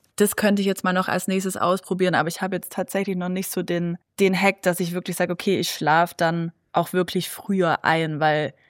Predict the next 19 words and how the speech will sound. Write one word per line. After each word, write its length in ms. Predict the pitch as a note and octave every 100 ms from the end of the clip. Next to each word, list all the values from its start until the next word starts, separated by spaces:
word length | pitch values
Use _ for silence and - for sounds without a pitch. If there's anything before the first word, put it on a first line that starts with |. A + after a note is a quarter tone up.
| _ _ _ D3
auch 140 | -
wenn 180 | F3+ G#3+
ich 120 | A3
den 160 | F3+ E3+
ganzen 340 | F3+ F#3 F3+
Tag 340 | - F3 F#3
über 240 | - F3 E3+
nicht 220 | F3 E3+
geschlafen 680 | D#3+ - D#3+ D#3 E3+ - E3
hab 160 | D#3+
und 140 | E3 D#3+
zum 120 | D#3+
Beispiel 260 | D#3+ - D#3
gearbeitet 500 | - E3 E3 D#3+ E3+
hab, 120 | -
unterwegs 520 | E3 - D#3+ E3+ -
war, 100 | D#3+
draußen 440 | E3 D#3+ F3 E3+
war, 220 | D#3 E3